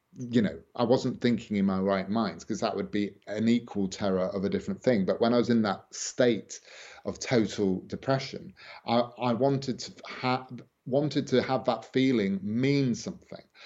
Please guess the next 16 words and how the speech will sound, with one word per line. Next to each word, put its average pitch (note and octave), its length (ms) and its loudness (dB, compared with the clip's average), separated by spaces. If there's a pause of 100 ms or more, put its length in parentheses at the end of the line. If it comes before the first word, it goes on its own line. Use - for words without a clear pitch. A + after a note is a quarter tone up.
(220)
you A#2+ 100 2
know, A#2 140 2
because A2 260 0
at C#3+ 160 0
the A#2+ 60 -4
time, G#2+ 500 -4
the G2+ 120 -2
thing D#3 420 0
which A2+ 340 -2
stuck, D3 240 4 (640)
made C3 420 2
me A2 80 2
suicidal G#2+ 720 -2
was F#2+ 240 -6 (160)
feeling A#2+ 400 2
totally G2+ 920 2